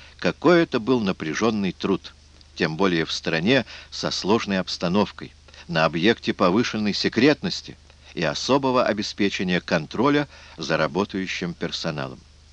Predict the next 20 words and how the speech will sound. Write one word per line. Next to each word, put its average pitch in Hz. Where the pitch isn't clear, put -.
В -
центре 156
каждый 135
раз 147
с -
напряжением 127
ожидали 107
выхода 90
Б 82
С 90
на 80
связь. -
Каждая 120
операция 120
обеспечивалась 117
с -
особой 104
тщательностью. 80
Провалиться 104
мы 127